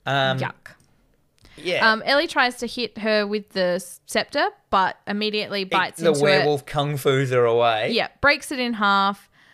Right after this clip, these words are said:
Speaker 2: And then Ellie somehow comes back and sh-, tries to shove the silver down her throat. As she's doing this, she, like,
Speaker 1: Yeah, so Ellie,
Speaker 2: sizzling.
Speaker 1: Ellie picks up the, the scepter s-, silver bit. She's burning. And, yeah, the wolf yells at her and she shoves it into its mouth.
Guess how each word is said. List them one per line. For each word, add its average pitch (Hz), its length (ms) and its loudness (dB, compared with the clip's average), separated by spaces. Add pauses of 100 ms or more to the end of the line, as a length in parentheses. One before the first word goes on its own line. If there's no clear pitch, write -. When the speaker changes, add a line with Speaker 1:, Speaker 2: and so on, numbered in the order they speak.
(300)
Speaker 2:
And 233 140 0
then 247 140 -2
Ellie 254 240 2
somehow 285 400 0
comes 240 240 -6
back 220 420 0
and 214 220 -4
sh-, - 140 -10
tries 220 420 0
to 208 160 -12
shove 254 640 0
the 262 120 -4
silver 226 500 -2 (160)
down 196 340 0
her 185 160 -8
throat. - 340 -10 (300)
As 247 180 0
she's 262 160 -10
doing 240 240 -2
this, 226 160 -6
she, 202 300 -8
like, 180 200 0
Speaker 1:
Yeah, 170 140 2
so 170 80 0
Ellie, 202 280 4
Speaker 2:
sizzling. 294 220 0
Speaker 1:
Ellie 202 220 4
picks 160 180 -2
up 165 140 0
the, 147 240 0
the 131 80 -6
scepter 135 380 -4
s-, 120 300 -2 (480)
silver 131 320 -2
bit. 113 280 -4
She's 135 200 -8
burning. 117 380 -2
And, 107 160 -12
yeah, 127 240 -2 (260)
the 143 80 0
wolf 139 240 0
yells 151 480 2
at 165 100 0
her 160 60 0
and 156 180 -4
she 135 160 -10
shoves 143 340 -2
it 165 100 -6
into 143 220 -2
its - 160 -8
mouth. 214 300 -4